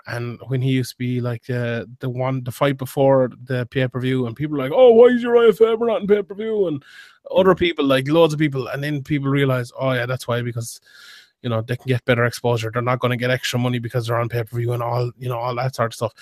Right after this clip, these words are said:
Speaker 1: S-,
Speaker 2: Yeah.
Speaker 1: things like that happen all the time. They just re-, you never hear that anymore, really, you know, little bits. Um, it's the same now with posters. You know, people are mad on posters. "Oh, U F C poster."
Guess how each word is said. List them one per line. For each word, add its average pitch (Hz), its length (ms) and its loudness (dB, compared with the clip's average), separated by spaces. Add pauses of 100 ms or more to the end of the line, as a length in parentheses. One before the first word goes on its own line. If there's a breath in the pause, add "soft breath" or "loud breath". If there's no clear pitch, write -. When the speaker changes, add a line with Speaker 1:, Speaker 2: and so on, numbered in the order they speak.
(200 loud breath)
Speaker 1:
S-, - 220 -14 (120)
Speaker 2:
Yeah. 85 240 -8 (140)
Speaker 1:
things 202 180 4
like 180 120 4
that 170 80 4
happen 139 180 0
all 139 120 4
the 135 80 0
time. 123 460 0
They 143 120 -4
just 131 260 -6
re-, 135 320 -2 (120)
you 143 260 2
never 180 200 6
hear 165 120 6
that 151 100 4
anymore, 135 380 4
really, 120 380 0
you 120 180 -8
know, 127 260 -4
little 135 300 -4
bits. 127 260 -6 (460 loud breath)
Um, 120 360 0 (520)
it's 160 180 0
the 147 80 -2
same 160 320 4
now 147 160 6
with 123 200 0
posters. 139 580 0
You 120 80 -8
know, 123 60 -10
people 156 300 0
are 127 120 0
mad 139 400 2
on 135 160 -2
posters. 135 580 -4
"Oh, 262 320 0
U 247 220 -2
F 214 60 -6
C - 180 -10
poster." - 280 -6